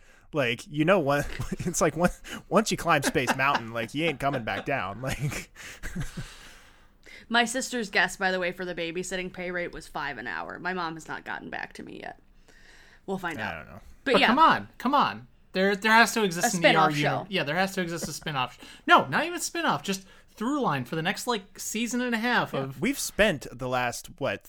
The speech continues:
Speaker 1: three or four episodes to going through this very upsetting, uh, old lady assault storyline. Why can't we have a five
Speaker 3: Yeah.
Speaker 1: ep-, why can't we have The Last Dance,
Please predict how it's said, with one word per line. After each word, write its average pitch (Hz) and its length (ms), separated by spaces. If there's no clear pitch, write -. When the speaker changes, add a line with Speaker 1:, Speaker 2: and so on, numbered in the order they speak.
Speaker 1:
three 135 220
or 139 80
four 135 240
episodes 139 580
to 117 80
going 123 220
through 127 120
this 120 120
very 117 320
upsetting, 120 680
uh, 117 200
old 113 200
lady 120 200
assault 117 300
storyline. 151 500
Why 135 180
can't 170 200
we 165 100
have 147 220
a 131 40
five 131 280
Speaker 3:
Yeah. 196 60
Speaker 1:
ep-, - 120
why 139 160
can't 247 200
we 233 100
have 170 240
The 143 80
Last 131 340
Dance, 120 520